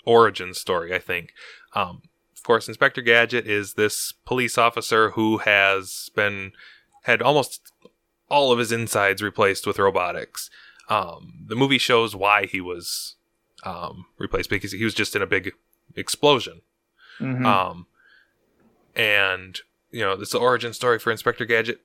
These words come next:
Speaker 1: and Doctor Claw, which I will say I was a little back and forth on the showing the Doctor, Doctor Claw's face.
Speaker 2: Yeah.
Speaker 1: I know in Inspector Gadget two, which isn't as good,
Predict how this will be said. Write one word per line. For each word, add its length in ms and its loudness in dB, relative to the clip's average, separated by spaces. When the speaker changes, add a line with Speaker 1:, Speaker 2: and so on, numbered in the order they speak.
Speaker 1:
and 280 0
Doctor 320 0
Claw, 340 -8
which 460 4
I 140 2
will 240 -2
say 400 2
I 80 0
was 160 4
a 60 4
little 400 4
back 280 0
and 120 -4
forth 280 6
on 120 -2
the 100 -4
showing 460 4
the 80 0
Doctor, 300 -2
Doctor 280 4
Claw's 300 0
face. 540 -2
Speaker 2:
Yeah. 180 6
Speaker 1:
I 240 10
know 180 8
in 180 -4
Inspector 500 0
Gadget 340 2
two, 300 0
which 460 -2
isn't 460 -8
as 180 -2
good, 420 2